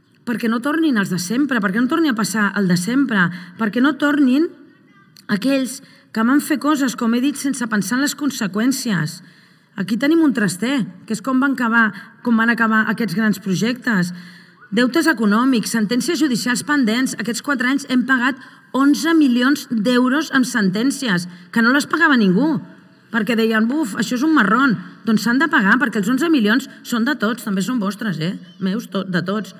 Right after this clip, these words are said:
Doncs no es pot fer aquestes polítiques pensant, «Bueno, ja ho farà un altre». No, no, s'ha d'assumir. Les responsabilitats és això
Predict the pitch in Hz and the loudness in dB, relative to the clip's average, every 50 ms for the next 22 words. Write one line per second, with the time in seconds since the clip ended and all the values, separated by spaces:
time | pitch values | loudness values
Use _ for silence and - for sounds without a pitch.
0 | - - _ _ _ _ _ - 208 208 226 233 240 - - 294 339 - 196 196 | -20 -20 _ _ _ _ _ -4 -2 0 0 0 -2 -2 -4 -6 -6 -4 -2 -4
1 | 208 214 302 277 - 269 202 - - 202 190 190 175 190 190 185 196 190 190 - | -2 -2 -4 -6 -6 -6 -8 -6 -4 -2 0 0 0 -2 -2 -4 -4 -4 -4 -4
2 | 202 190 185 202 208 202 208 214 247 247 220 208 208 202 196 226 226 226 202 190 | -4 -4 -2 -2 -2 -2 -2 -2 -2 0 0 0 0 -2 -2 -2 -2 0 0 2
3 | 185 180 175 170 170 170 165 151 - - - - - - 220 254 269 262 220 226 | 2 2 2 0 0 0 -2 -2 -2 -8 -20 -12 -4 -2 0 2 2 2 2 2
4 | 254 262 175 - - - - - 233 220 233 294 - - 311 294 226 208 220 254 | 2 0 -2 -4 -10 -12 -6 -2 -2 0 0 0 0 0 2 2 2 2 2 2
5 | 226 - - - - - - - _ _ _ - - 240 233 226 - - 247 240 | 0 -2 -6 -10 -20 -20 -20 -20 _ _ _ -2 -2 0 0 -2 -4 -2 -4 -2
6 | - 233 240 240 233 208 - 262 285 262 349 320 285 220 - - 208 | -2 0 -2 0 -2 0 0 0 0 0 -2 -2 -2 -2 -2 0 0